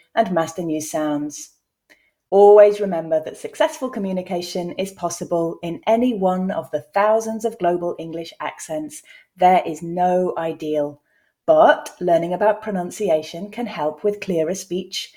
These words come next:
It will improve your listening. It's fascinating and it's fun, and that's why we're here.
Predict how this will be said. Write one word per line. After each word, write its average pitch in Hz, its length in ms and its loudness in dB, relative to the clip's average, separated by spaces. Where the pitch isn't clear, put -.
It - 180 0
will 226 120 6
improve 190 360 -2
your 160 120 -2
listening. 170 560 -4
It's - 240 -4
fascinating 190 880 -2
and 240 320 0
it's 190 240 -2
fun, 156 460 -2
and 160 180 -10
that's - 440 -4
why 151 180 2
we're 160 200 0
here. 143 460 -6